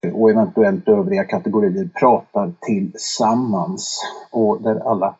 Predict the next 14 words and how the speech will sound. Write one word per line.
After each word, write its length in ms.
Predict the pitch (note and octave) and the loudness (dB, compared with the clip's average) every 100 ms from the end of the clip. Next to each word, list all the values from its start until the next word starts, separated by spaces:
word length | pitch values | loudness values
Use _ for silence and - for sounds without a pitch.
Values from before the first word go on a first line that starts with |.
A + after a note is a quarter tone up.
| _ | _
kommer 260 | - A2+ F#3+ | -4 -2 -2
till 140 | A2 | -8
tals. 460 | - G2 - - - | -6 -4 -4 -8 -8
Ja, 100 | - | 0
men 160 | G3 | 2
det 240 | F3 G#3+ E3 | 4 2 0
är 80 | F3+ | 0
det 220 | A3 - | 2 2
arbetssätt 640 | - - E2 - - - | 0 -2 -6 -4 -6 -6
som 140 | - A2 | -6 -2
har 160 | G2+ G#2 | -2 -2
lett 300 | G#2+ A2+ - | -4 -4 -2
oss 180 | A3 - | -4 -4
fram 300 | - E3+ | -6 -6